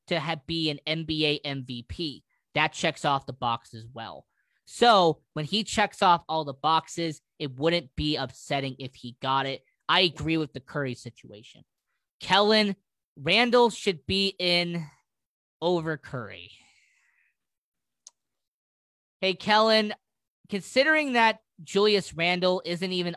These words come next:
on the odd sheet to get N B A M V P votes,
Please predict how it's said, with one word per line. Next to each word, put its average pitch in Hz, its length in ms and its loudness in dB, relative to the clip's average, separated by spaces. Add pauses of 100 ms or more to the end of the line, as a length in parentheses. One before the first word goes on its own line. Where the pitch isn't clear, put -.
on 160 260 2
the 143 180 -8
odd 143 300 -2
sheet - 560 -8 (440)
to 156 100 -4
get 160 400 0
N 160 160 -4
B 160 200 0
A 156 140 2
M 143 260 -6
V 135 180 -6
P 135 300 -12
votes, 127 760 -10